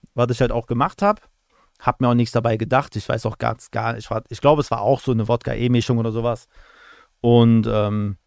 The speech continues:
ja, aber als ich dann halt in die nächsten zwanzig Minuten weitergegangen bin, hab ich auf einmal gemerkt, äh,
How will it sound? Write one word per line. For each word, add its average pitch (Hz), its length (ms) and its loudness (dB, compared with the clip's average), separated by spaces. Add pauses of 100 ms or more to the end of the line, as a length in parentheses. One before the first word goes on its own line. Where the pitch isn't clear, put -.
(220)
ja, 151 180 6
aber 151 160 4
als 139 200 0
ich 135 100 -8
dann 131 160 2
halt 131 180 0
in 127 80 -4
die 123 120 2
nächsten 131 580 0
zwanzig 131 360 -2
Minuten 131 300 0
weitergegangen 180 640 2
bin, 190 220 2 (960)
hab 143 220 0
ich 156 100 -4
auf 147 80 -4
einmal 147 240 -2
gemerkt, 131 720 -2
äh, 120 480 -2